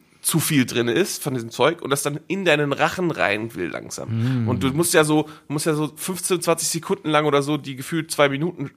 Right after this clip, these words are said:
Speaker 1: sich anfühlen, da sitzen und darfst dich nicht bewegen. Und du merkst halt einfach, wie so dein, wie dein, dein Rachen, dein, dein Mundraum hinten immer weiter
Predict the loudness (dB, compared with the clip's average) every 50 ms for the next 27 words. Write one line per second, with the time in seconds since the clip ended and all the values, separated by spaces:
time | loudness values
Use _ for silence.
0 | _ _ -8 -8 -4 0 0 -2 -2 -2 -4 -4 -4 -4 -8 -14 -20 -20 -2 0
1 | 0 4 4 2 2 2 0 0 0 -2 -2 0 4 4 4 4 2 -2 -4 -4
2 | -4 -2 2 2 2 4 2 0 -2 -4 -10 _ _ _ _ -20 -20 -20 -20 -20
3 | _ _ _ 0 0 0 0 0 4 4 4 4 4 4 4 4 4 4 2 2
4 | -2 -2 -4 -4 -2 0 0 0 0 -2 -6 -16 _ _ _ -8 -6 -6 -6 -6
5 | -8 -8 -10 -2 2 2 2 2 2 0 0 -2 2 2 2 2 2 0 0 0
6 | 0 0 0 0 -2 -2 -6 -6 -6 -4 -2 0 0 0 -2 -2 0 0 0 2
7 | 0 -4 -6 -6 -8 -10 -10 -10 -14 -20 -20 -20 _ _ _ 4 6 6 6 8
8 | 6 4 4 4 4 2 2 -2